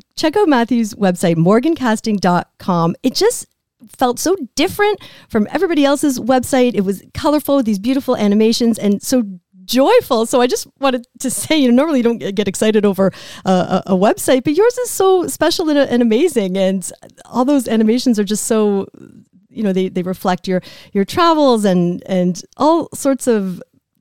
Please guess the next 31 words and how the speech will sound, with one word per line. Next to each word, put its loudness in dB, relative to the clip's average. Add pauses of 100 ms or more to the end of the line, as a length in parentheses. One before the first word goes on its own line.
(300)
just -4
really, 2
really 0
neat -4
things. -2
So -2
I 2
love 2
your, 2
I -2
love 2
your 2
<laughs> 2
website. -4
I -2
just -10
have -2
to -12
say -6
that. -2 (560)
And 4
what 0 (100)
inspired -2
you 2
to, 0
to 0
have, 0
have -2
something 0
so, -2
uh, -2